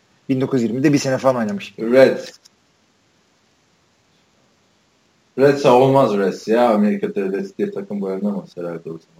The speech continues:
Speaker 2: zaman.
Speaker 1: Ee, Reds, e, var. Gerçek bir takım.
Speaker 2: Aa.
Speaker 1: Ee, <laughs> e, Hurricanes.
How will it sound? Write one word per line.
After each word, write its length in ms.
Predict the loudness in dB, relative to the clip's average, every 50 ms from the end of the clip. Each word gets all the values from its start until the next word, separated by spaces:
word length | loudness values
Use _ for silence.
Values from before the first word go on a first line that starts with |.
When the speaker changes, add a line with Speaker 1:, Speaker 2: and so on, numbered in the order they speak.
| -12
Speaker 2:
zaman. 300 | -10 -10 -8 -8 -8 -8 -4
Speaker 1:
Ee, 60 | 0
Reds, 440 | 2 2 2 2 0 -8 -12 -10 -6
e, 400 | -4 -2 -2 0 0 0 0 2
var. 180 | 4 4 4
Gerçek 420 | 4 4 4 4 4 2 -4 -8 -8
bir 60 | -10
takım. 200 | -10 -10 -10 -10
Speaker 2:
Aa. 160 | -10 -12 -14 -16 -20 -20 -20 -20 _ _ _ _ _ -8
Speaker 1:
Ee, 380 | -6 -4 -2 -2 -2 -2 -2 -2 -4 -6 -6 -6 -8 -10 -12 _ _ _ _ _ _ _ -20 -20 -20 -20 _ -8
<laughs> 60 | -4 -2
e, 0 | 0 0 0 0 -2 -4 0
Hurricanes. 600 | 2 4 4 4 2 0 -2 -2 -4 -6 -10 -20